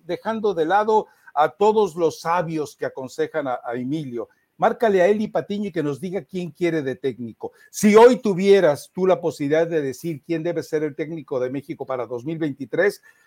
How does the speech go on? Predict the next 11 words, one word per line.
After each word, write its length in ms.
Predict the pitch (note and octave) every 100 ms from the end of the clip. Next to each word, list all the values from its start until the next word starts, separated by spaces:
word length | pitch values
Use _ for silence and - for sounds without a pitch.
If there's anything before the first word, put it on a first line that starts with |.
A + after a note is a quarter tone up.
| _ -
Miguel 440 | C3+ E3 E3 G#3+
Herrera, 540 | G3+ G3 F#3 D#3+ G#2 _ _ _ _ _ _ _ _
Ricardo 520 | C#3 D3 G3+ G#3+ G3+
Cadena, 580 | G#3 F3 F#3 F3+ B2 F#2+ _ _ _ _ -
Fernando 520 | D3+ D3 E3 G#3 G3
Ortiz, 600 | F#3 F#3 F#3+ F3 - - _ _ _
Diego 440 | G#2+ C3+ G3 G3 E3+
Coca 460 | G3+ G3+ A#3+ B3 - _ _ _ _ _ _ _ _ _
o 180 | C#3 C3+
Guillermo 520 | B2+ B2 D#3+ E3 D#3+
Almada. 500 | C#3 B2 G#2 E2+ -